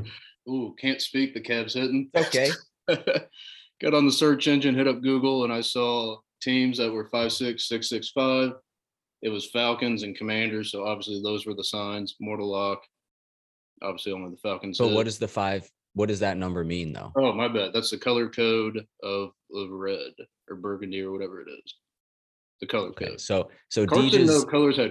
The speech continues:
Speaker 1: code.
Speaker 2: Deej is quantifying colors for his picks, uh, which is fine. I mean, we gotta follow the
Speaker 1: Whatever it
Speaker 2: signs. I
Speaker 1: takes, you
Speaker 2: tailed
Speaker 1: gotta
Speaker 2: a
Speaker 1: have fun.
Speaker 2: couple.
Speaker 1: Yeah.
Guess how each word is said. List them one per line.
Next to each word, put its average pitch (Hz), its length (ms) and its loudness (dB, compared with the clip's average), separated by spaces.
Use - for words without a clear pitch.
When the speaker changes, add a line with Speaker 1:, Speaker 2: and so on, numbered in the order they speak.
Speaker 1:
code. - 0 -
Speaker 2:
Deej 156 140 4
is 147 120 2
quantifying 117 720 0
colors 92 640 0
for 87 140 0
his 87 300 0
picks, - 520 -2
uh, 82 460 2
which 123 180 2
is 175 140 -2
fine. 139 420 0
I 87 80 -4
mean, 90 180 0
we 104 80 2
gotta 104 160 2
follow 98 300 0
the - 60 2
Speaker 1:
Whatever - 160 4
it - 20 2
Speaker 2:
signs. 101 160 0
I 151 80 4
Speaker 1:
takes, - 140 -4
you - 60 -4
Speaker 2:
tailed 98 100 4
Speaker 1:
gotta 87 60 4
Speaker 2:
a - 40 2
Speaker 1:
have - 80 -4
fun. 87 140 2
Speaker 2:
couple. 87 240 -4
Speaker 1:
Yeah. 143 160 -2